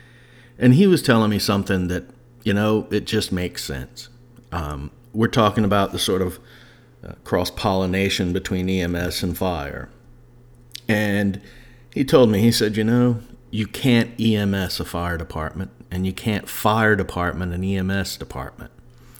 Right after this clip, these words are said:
And I thought it was a very interesting way of looking at it.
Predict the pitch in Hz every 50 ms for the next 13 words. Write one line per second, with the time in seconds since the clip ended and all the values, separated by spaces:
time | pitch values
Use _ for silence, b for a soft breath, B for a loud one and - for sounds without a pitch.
0 | B B B B B B B B B B B B B B B B - - - -
1 | 113 113 110 110 107 107 110 107 107 107 - - - 113 120 - - 170 165 160
2 | 98 120 110 110 98 90 110 110 120 117 110 110 110 110 - - - - 101 95
3 | 92 90 90 87 85 82 73 73 69 67 - 67 62 64 65 60 - - -